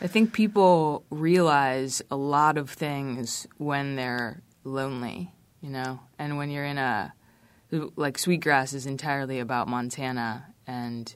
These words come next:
when you're in Montana, in the mountains of Montana, you realize pretty quickly how tiny you are and how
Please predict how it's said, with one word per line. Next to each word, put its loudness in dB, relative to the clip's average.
when -4
you're -2
in -2
Montana, 0
in -4
the -2
mountains 2
of -6
Montana, -4
you 0
realize 4
pretty -4
quickly -2
how -4
tiny -4
you -4
are -6
and -8
how 0